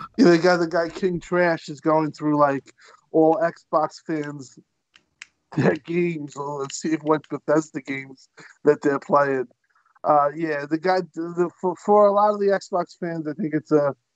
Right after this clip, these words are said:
a, a real good time, and for Sony guys, they, they definitely, I think, have come to the realization that, that Xbox is here to play, and, you know, that you gotta read. You, sometimes you just gotta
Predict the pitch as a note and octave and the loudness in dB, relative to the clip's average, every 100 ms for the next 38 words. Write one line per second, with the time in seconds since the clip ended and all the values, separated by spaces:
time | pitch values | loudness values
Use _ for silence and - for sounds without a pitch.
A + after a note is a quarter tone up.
0 | _ _ _ _ - - C#3+ - C#3+ C#3+ | _ _ _ _ -4 2 4 4 0 4
1 | D#3+ D3 D3 - D#3 D3+ D3 C#3+ C#3 - | 4 2 -4 -4 -4 -4 -8 -12 -12 -8
2 | D3 - D#3+ D#3+ D#3 D#3 D3+ D3 C#3+ - | -8 -2 0 2 2 2 2 0 -6 -6
3 | D3+ C#3 D3 - D3+ C#3 C#3 C#3+ C3+ C3+ | -6 0 0 0 -8 -10 -10 -8 -8 -10
4 | _ _ _ _ - C#3+ C#3+ D#3+ D3 - | _ _ _ _ -6 -2 4 4 4 2
5 | D#3 C#3+ C#3+ C#3+ C#3+ C#3 C3+ C#3+ C#3 - | 0 -2 -4 -6 -2 -2 -2 -4 -4 -6
6 | C3+ C3 B2+ _ C#3 C3 C3+ C3 - C3+ | -4 -4 -6 _ 0 4 4 2 0 0
7 | B2 B2 - C3+ B2+ - C3+ C3+ C3 B2+ | 0 -12 -6 -2 -2 -2 0 0 -2 -4
8 | A#2+ _ _ _ _ _ _ - B2+ A#2 | -10 _ _ _ _ _ _ -8 -4 -2
9 | A#2 A2 _ _ _ _ _ _ _ _ | -4 -6 _ _ _ _ _ _ _ _
10 | _ _ _ _ D#3+ D#3+ D3+ F3 F#3 F3 | _ _ _ _ 4 4 2 0 2 2
11 | E3+ E3+ E3 - D#3+ - F3+ F3 E3+ D#3 | 0 -2 -4 -12 -12 -8 -8 -4 -4 -4
12 | D3 C#3+ D#3+ C#3+ C#3 C3+ | -8 -4 0 0 0 -10